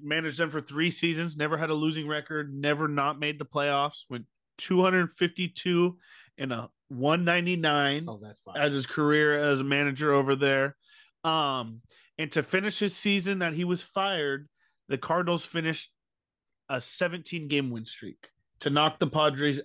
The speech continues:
Speaker 1: out of the playoffs in
Speaker 2: <laughs>
Speaker 1: twenty twenty-one.
Speaker 2: Of course, the Padres, then.
Speaker 1: So this man comes with a background of success in the big leagues as a manager, not only in the big leagues, in the minor leagues as a manager.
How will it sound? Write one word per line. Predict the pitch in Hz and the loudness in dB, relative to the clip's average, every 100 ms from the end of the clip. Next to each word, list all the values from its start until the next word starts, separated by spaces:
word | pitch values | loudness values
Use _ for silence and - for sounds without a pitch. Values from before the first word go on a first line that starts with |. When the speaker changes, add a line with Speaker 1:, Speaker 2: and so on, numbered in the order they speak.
| 143 | 0
Speaker 1:
out | 135 131 - | 2 2 0
of | 139 | 0
the | 127 | 0
playoffs | - 127 123 117 127 | 0 4 4 2 -2
in | |
Speaker 2:
<laughs> | 117 | -8
Speaker 1:
twenty | 127 117 | -6 -8
twenty-one. | - 113 107 101 | -8 -10 -10 -10
Speaker 2:
Of | - - | -12 0
course, | 110 98 | 2 2
the | - | -4
Padres, | - 95 95 95 95 - 113 | -8 -8 -8 -10 -10 -14 -6
then. | 90 90 110 - - | -4 -4 -8 -12 -6
Speaker 1:
So | - - 185 160 151 156 _ _ _ _ _ _ | 0 4 4 6 4 2 _ _ _ _ _ _
this | - 151 156 | 2 4 4
man | 175 170 | 4 2
comes | 165 170 160 151 - 190 | 2 4 2 -4 -10 0
with | 160 | 2
a | 151 | 4
background | 143 143 - 170 170 180 170 | 4 2 2 4 6 4 4
of | 156 156 143 120 120 | 6 6 4 0 -2
success | - - 151 - 170 190 117 - - - - _ _ | 2 4 4 2 4 2 -2 -8 -10 -12 -14 _ _
in | 135 190 | 0 2
the | 220 | 4
big | 165 165 | 4 2
leagues | 156 151 143 | 2 2 4
as | 131 | 2
a | 143 | 2
manager, | 135 131 120 127 120 131 | 2 0 0 0 -2 -4
not | 127 139 | -2 2
only | 170 180 190 | 4 4 2
in | |
the | 180 | 0
big | 156 160 | -2 -2
leagues, | 147 139 | -2 -2
in | 147 | -4
the | 131 | -6
minor | 120 131 202 208 | -4 -4 -2 -2
leagues | 143 117 | -2 -4
as | 113 | -8
a | 113 | -10
manager. | 110 113 113 113 110 110 | -10 -10 -10 -8 -6 -6